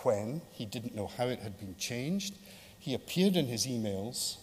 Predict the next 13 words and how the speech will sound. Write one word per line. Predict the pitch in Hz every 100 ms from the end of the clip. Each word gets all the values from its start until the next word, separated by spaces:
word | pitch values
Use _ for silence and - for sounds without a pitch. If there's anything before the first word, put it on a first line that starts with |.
| -
but | 117
wasn't | 107 202 185 104
actually, | 87 -
but | 135 -
he | 127
appeared | - - 269 202
in | 127
his | 110 95
emails | 101 98 110 113
because | 117 117
of | 110 110
loose | 117 104
wording | 117 113 92